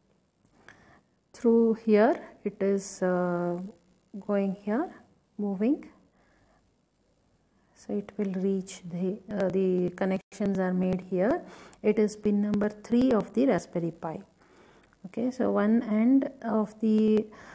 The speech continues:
uh, resistor is connected to the power supply, the other end is connected to the G P I O of, uh, Raspberry Pi, pin number three, and the resistor is,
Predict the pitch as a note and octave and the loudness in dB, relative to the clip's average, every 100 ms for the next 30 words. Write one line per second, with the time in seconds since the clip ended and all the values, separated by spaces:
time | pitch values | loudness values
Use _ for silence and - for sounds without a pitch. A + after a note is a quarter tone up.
0 | - _ - G3 G3 G3+ G3 G#3 - A3+ | -20 _ -4 0 2 2 0 -4 0 2
1 | A3 G#3+ A3 G3 G3 - G3 F#3+ G3+ G3 | 2 2 -2 -4 -6 -6 -8 -4 0 2
2 | F#3+ F#3+ F3 F#3+ - F#3 - G#3 B3+ B3 | 0 0 0 0 -4 -8 -4 0 2 2
3 | G3 F3 G3 F#3+ G3 F#3 G3 F#3+ - F#3 | 2 0 0 -2 -2 -2 -4 -6 -6 -6
4 | F#3 - F#3 - F#3 F#3 - F#3+ G3+ F#3+ | -6 -8 -10 -6 -4 -4 -4 -6 -2 -2
5 | F#3 F#3 F#3+ - F#3+ F#3 F3+ F#3+ F3+ F3 | -2 -2 -6 -6 -6 -6 -4 -2 0 -2
6 | F#3 F3+ F#3 F#3+ F#3+ - F#3 B3+ D#4+ - | -4 -6 -6 -4 -6 -6 -4 -4 -4 -4
7 | F#3+ F#3 F3+ F3+ F3 - G#3 B3+ F#4 - | -2 -2 0 -2 -6 -6 0 0 -2 -8
8 | - - - - _ - G3+ G#3 A3+ C#4 | -20 -20 -20 -20 _ -4 -2 0 0 0
9 | A3 G3+ G3+ - G#3 G3+ C#4+ - | 0 0 -4 -4 -2 0 0 -2